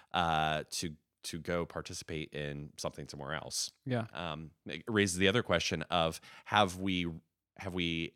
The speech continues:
Speaker 1: exited away? Have we had an exodus away from the problems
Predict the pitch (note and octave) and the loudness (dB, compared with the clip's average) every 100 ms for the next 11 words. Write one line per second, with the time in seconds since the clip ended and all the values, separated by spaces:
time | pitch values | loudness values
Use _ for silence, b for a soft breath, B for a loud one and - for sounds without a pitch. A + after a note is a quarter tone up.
0 | _ G2+ A2+ - G2+ E2 D2+ F#2 - F2 | _ -4 -2 0 0 0 0 -4 0 0
1 | E2 E2 D#2 D2+ D2 F2+ E2 D#2 G2 E2 | 4 4 4 2 0 -4 -4 -2 -2 -2
2 | D#2+ - A#2 - G2 D#2 E3 C3+ - - | -4 -2 -2 0 -2 0 2 2 2 0
3 | F#2 E2+ F2 D#2+ E2 - - F#2 E2 D#2+ | -2 0 -2 -2 -4 -8 -2 0 0 -2
4 | - F2+ E2+ E2+ D2+ D2+ - | -2 2 2 2 -2 -4 -6